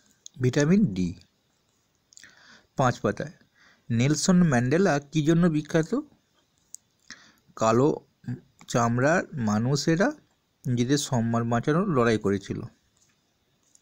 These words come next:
শরীরের চুলের কাজ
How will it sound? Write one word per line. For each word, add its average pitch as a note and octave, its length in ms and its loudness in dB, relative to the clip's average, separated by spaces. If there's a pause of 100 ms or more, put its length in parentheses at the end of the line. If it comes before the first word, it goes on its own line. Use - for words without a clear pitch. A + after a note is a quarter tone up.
(1300)
শরীরের C#3 480 2 (100)
চুলের D#3 300 2
কাজ - 200 -2